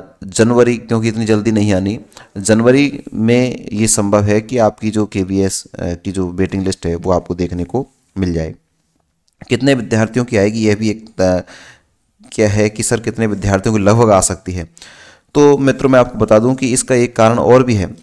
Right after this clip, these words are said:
इसका एक कारण ये है कि ऐसे कुछ विद्यार्थी हैं, अ, जो पहले से ही पोस्टेड हैं,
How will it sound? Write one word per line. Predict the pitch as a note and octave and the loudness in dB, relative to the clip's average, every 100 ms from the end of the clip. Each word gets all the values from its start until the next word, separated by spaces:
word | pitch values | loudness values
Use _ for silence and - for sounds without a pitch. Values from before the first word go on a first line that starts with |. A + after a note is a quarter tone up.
| _ - | _ -6
इसका | - A#2+ | -4 -2
एक | A#2 A2+ | -2 0
कारण | A2+ A#2+ | 0 0
ये | A2 | -2
है | A2 A2 | -2 -2
कि | A2+ A2 | -2 -2
ऐसे | A2 A2+ | -2 -6
कुछ | - - | -8 -6
विद्यार्थी | G#2 - F#2+ G2 A2 | -6 -2 -2 -2 -2
हैं, | G2+ G#2 - | -2 -4 -6
अ, | G#2 F#2+ F#2+ - - - _ | -4 -4 -4 -8 -20 -20 _
जो | - B2 | 0 2
पहले | B2 A2+ A2+ A#2 | 2 2 2 2
से | B2 | 2
ही | B2+ B2+ | 0 0
पोस्टेड | A2+ G#2+ - G2+ | 0 0 0 0
हैं, | F2 | -2